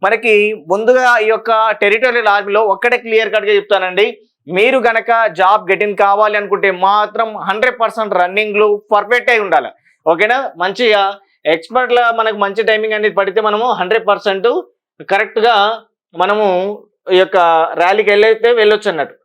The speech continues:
టీఏకి సంబంధించినటువంటి all documents అనేది ఇక్కడ ఇవ్వడం జరిగింది. మీరు ఏం చేస్తారంటే మన యొక్క ఇవి ఏదైతే Chrome browser ఓపెన్ చేయండి. ఓపెన్ చేశాక మీకు అక్కడ యూఎఫ్జేయుఎస్ డాట్ కామ్ అనే వెబ్సైట్కి వచ్చేసేయండి. ఇలా,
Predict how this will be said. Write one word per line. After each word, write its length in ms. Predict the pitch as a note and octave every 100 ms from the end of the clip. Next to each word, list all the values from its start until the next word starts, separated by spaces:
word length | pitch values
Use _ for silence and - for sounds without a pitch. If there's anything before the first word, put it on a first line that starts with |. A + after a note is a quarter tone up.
| D#3
టీఏకి 420 | G#3 B3 B3+ A#3+ B3
సంబంధించినటువంటి 680 | A3+ A#3 G#3 G#3+ A3 G3+ A3 G3
all 160 | F3+ G3+ F#3+
documents 400 | F3+ F#3+ A3+ G#3 A3+
అనేది 180 | A3 G#3+
ఇక్కడ 140 | G#3+ D#3
ఇవ్వడం 280 | B2+ E3 G#3 G#3+
జరిగింది. 420 | G#3 G3+ G#3 G#3+ B3 - _ E3
మీరు 240 | A3+ C4+ A#3+ A#3 - - - F#3+
ఏం 160 | B3+ C4+
చేస్తారంటే 600 | A#3+ A#3 A#3 A3 G#3+ A3+ G3+ G3+ G3 F3
మన 100 | G3 A3
యొక్క 140 | A3 G#3+ G3+ G3+ F#3
ఇవి 120 | G#3+ G#3+ G#3+ A3 G#3 G3+
ఏదైతే 240 | G3+ G#3+ G#3+ F#3
Chrome 220 | G3+ G#3
browser 260 | A3 G3+ G3+
ఓపెన్ 240 | F#3+ G#3+ G3+
చేయండి. 240 | G3+ G#3 F#3
ఓపెన్ 240 | F#3+ A#3 A3
చేశాక 360 | G#3+ G#3+ G#3 A3 F#3 F3 - _ F3+
మీకు 140 | F#3+
అక్కడ 180 | G#3 G3+ G3 G3+ D#3+ D#3
యూఎఫ్జేయుఎస్ 1800 | A3 B3 A3 F#3+ G#3 G#3+ - E3 F#3 G#3 G#3 - D#3 F3 G#3+ A3 G#3+ G#3+ F#3
డాట్ 220 | F3+ F#3 F#3
కామ్ 140 | A3
అనే 100 | A3 F3+ E3+
వెబ్సైట్కి 360 | E3+ A3 G3+
వచ్చేసేయండి. 440 | G#3 G3+ F#3+ G3 F3+
ఇలా, 100 | E3+